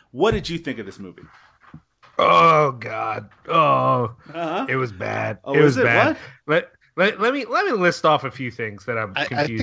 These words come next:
Speaker 3: think, I think there's a, a problem with the connection.
Speaker 1: Yeah, that,
Speaker 2: <laughs>
Speaker 1: that, I can't possibly believe what I'm hearing in my ears right now.
Speaker 2: Oh, it was so fucking bad.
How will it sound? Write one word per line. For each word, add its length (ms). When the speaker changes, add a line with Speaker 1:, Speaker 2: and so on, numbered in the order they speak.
Speaker 3:
think, 160
I 80
think 160
there's 200
a, 40
a 80
problem 360
with 120
the 80
connection. 580
Speaker 1:
Yeah, 200
that, 380
Speaker 2:
<laughs> 0
Speaker 1:
that, 220
I 100
can't 280
possibly 540
believe 420
what 140
I'm 140
hearing 360
in 80
my 240
ears 300
right 180
now. 220
Speaker 2:
Oh, 220
it 60
was 180
so 240
fucking 380
bad. 260